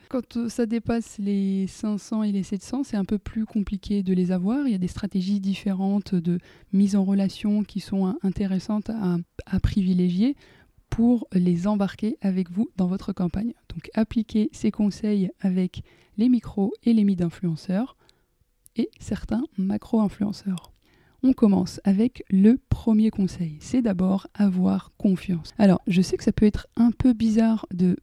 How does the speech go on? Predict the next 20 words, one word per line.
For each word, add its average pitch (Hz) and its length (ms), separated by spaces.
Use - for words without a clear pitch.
parler 196 280
de 180 120
confiance, 226 680
mais, 214 340
euh, 175 360
c'est 180 160
sans 202 200
doute 262 320
le 196 400
meilleur 214 420
conseil 226 460
que 202 120
je 175 80
vais 190 120
pouvoir 208 340
vous 196 160
donner. 185 380
Pourquoi ? - 380
Parce - 240
que, 254 340